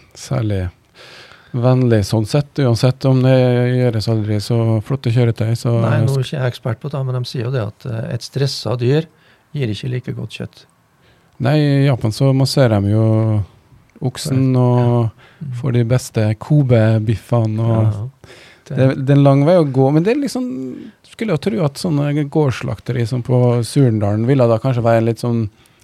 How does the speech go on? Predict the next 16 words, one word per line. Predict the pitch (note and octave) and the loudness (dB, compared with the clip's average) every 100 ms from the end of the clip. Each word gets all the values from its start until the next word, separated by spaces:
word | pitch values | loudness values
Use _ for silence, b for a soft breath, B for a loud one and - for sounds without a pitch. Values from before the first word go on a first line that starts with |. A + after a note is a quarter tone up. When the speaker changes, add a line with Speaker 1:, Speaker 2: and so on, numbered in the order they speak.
| b | b
Speaker 1:
motvind | C#3 C#3 D3 C#3 A#2 A2 G2 G#2 | 0 2 2 -2 -2 -2 0 -2
mot | A2+ | -4
det | - G3+ | -2 0
her, | E3 | 2
men | C#3 C#3 | 2 4
jeg | C#3 | 4
hører | D3 C#3 | 4 2
jo | A#2 D3 | 2 0
at | C#3 | 0
det, | C3+ B2+ B2 | 0 2 0
det | A#2 | 0
er | |
jo | A2 | -4
ikke | C3+ | -4
bare | D3 C3+ A2 | -2 0 0
å | G#2+ | 0